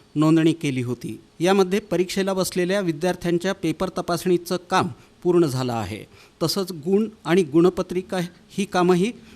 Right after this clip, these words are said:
पूर्ण होण्याच्या मार्गावर असून हा निकाल मंगळवारी लागणार आहे. मंडळाच्या संकेतस्थळावरीलच माहिती महाराष्ट्र राज्य माध्यमिक व उच्च माध्यमिक शिक्षण मंडळानं नुकताच बारावीचा निकाल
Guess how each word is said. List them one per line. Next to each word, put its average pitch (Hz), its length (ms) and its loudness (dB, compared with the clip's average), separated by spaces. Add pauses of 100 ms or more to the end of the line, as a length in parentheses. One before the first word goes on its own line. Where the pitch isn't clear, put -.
(140)
पूर्ण 180 200 2
होण्याच्या 180 480 0
मार्गावर 175 440 0
असून 135 300 -2 (340)
हा 180 100 2
निकाल 180 340 2 (280)
मंगळवारी 180 600 2
लागणार 127 360 0
आहे. 110 300 -4 (300)
मंडळाच्या 190 600 2
संकेतस्थळावरीलच 175 1300 -2
माहिती 160 420 0 (140)
महाराष्ट्र 180 460 -2
राज्य 196 300 -2
माध्यमिक 180 580 0
व 196 80 0
उच्च 180 300 -2
माध्यमिक 185 500 2
शिक्षण 175 420 -2
मंडळानं 180 460 2 (340)
नुकताच 170 480 -2
बारावीचा 175 580 0
निकाल 175 340 2